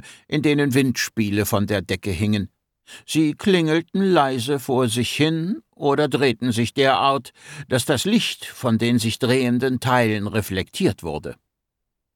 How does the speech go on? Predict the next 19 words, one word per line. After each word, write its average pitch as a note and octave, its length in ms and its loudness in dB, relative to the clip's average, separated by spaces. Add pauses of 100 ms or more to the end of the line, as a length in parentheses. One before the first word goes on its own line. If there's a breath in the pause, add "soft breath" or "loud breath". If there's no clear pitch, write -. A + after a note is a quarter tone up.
(640 loud breath)
Gebadet C#3 880 -2
in D3 160 -6
ein C#3 180 0
sich B2 280 -2
stetig C3+ 640 -4
änderndes C3 640 0
Farbenmeer B2 840 2 (320 soft breath)
gingen B2 280 2
Peri A2 300 0
Rodan B2+ 500 2
und C#3+ 140 -2
seine B2 240 2
Begleiter A2+ 520 0
weiter, B2+ 340 0 (220 loud breath)
immer D#3+ 360 2
dem C#3+ 200 -2
maulfaulen G#2 800 2
Führer F#2 400 0
hinterher. F#2+ 580 -2